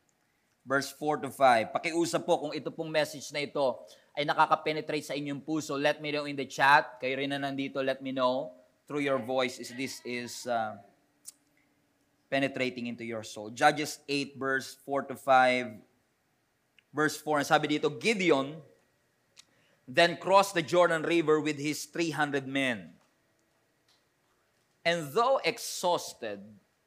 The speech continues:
they continued to chase the enemy. And though exhausted, they continued to chase the enemy. When they reached Succoth, Gideon asked the leaders of the town, "Please give my warriors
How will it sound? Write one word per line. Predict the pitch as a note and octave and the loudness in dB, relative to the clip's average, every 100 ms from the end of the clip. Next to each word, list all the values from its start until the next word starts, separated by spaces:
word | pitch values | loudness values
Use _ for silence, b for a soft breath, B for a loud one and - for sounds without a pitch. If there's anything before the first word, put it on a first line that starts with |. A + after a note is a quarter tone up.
| _ _ _ _ _ | _ _ _ _ _
they | D3+ | 4
continued | E3 E3 D#3 - G3 G3+ G3 F#3 - | 4 2 -4 -4 -4 -2 0 0 -2
to | C#3 | -8
chase | - D3+ D3 C#3+ B2 | -4 -2 -2 -2 -6
the | B2+ | -4
enemy. | B2+ A#2+ A2+ G2 E2+ _ _ _ _ _ _ _ _ | -4 -4 -8 -10 -14 _ _ _ _ _ _ _ _
And | - E3 D#3 | -6 -4 -4
though | C3+ B3 C#4+ C#4 | 2 6 6 4
exhausted, | D3+ C3 A#2+ D#3 D3 - - F#2+ - _ _ _ _ _ _ _ _ _ _ _ _ _ _ _ _ _ _ _ _ _ _ _ | 0 -4 -2 0 0 -4 -10 -12 -14 _ _ _ _ _ _ _ _ _ _ _ _ _ _ _ _ _ _ _ _ _ _ _
they | B2 C#3+ | -2 0
continued | D#3 D3+ E3 C#3+ | 0 -2 -2 -4
to | B2+ | -6
chase | - D3 C3 A#2 | -4 -2 -2 -4
the | A#2+ | -4
enemy. | A2+ G#2+ G2+ F2 E2 _ _ _ _ _ _ _ _ - | -4 -4 -10 -14 -18 _ _ _ _ _ _ _ _ -4
When | F#3 G3 | 0 6
they | G3 | 6
reached | F#3+ C4+ - - - | 4 0 -4 -12 -14
Succoth, | - A#3+ C#4 B2+ G2 - _ _ _ _ _ | -10 -8 -4 -4 -4 -8 _ _ _ _ _
Gideon | B2 G3 E3+ D3+ | -2 0 2 2
asked | D#3 D#3 - | 6 4 4
the | C#3+ | 0
leaders | D3+ D3 C#3 | 0 0 -2
of | C3+ | -4
the | B2 | -10
town, | A2+ C#3 D3 C#3 | 2 4 4 2
"Please | A#3 D4 B3+ | 0 -2 -2
give | D#3+ G#3+ E3 | -4 -4 0
my | E3 D#3+ | 2 2
warriors | D3+ E3+ E3+ E3+ D#3+ C#3+ C#3 C3+ - - - | 4 6 6 6 4 2 2 -2 -8 -14 -20